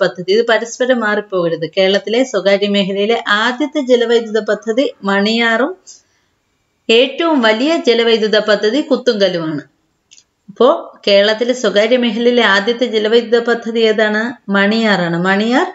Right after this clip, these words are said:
പത്തനംതിട്ട ജില്ലയിലാണ് സ്ഥിതി ചെയ്യുന്നത്. അപ്പോൾ ഇത് രണ്ടും സ്വകാര്യ മേഖലയിലെ, സ്വകാര്യ മേഖലയിലെ ജലവൈദ്യുത പദ്ധതിയാണ്.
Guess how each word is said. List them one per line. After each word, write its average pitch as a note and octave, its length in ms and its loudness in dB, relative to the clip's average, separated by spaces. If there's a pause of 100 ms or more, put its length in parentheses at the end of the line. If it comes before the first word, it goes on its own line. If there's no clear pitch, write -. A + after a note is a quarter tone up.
പത്തനംതിട്ട C#4+ 580 2
ജില്ലയിലാണ് G#3 680 2
സ്ഥിതി F#3+ 340 -6
ചെയ്യുന്നത്. E3 400 0 (840)
അപ്പോൾ - 380 2
ഇത് G3+ 80 -4
രണ്ടും B3+ 560 2
സ്വകാര്യ C4 760 0 (680)
മേഖലയിലെ, A3+ 580 2
സ്വകാര്യ G#3+ 520 0
മേഖലയിലെ A3+ 560 2
ജലവൈദ്യുത G#3 600 2
പദ്ധതിയാണ്. G#3 720 0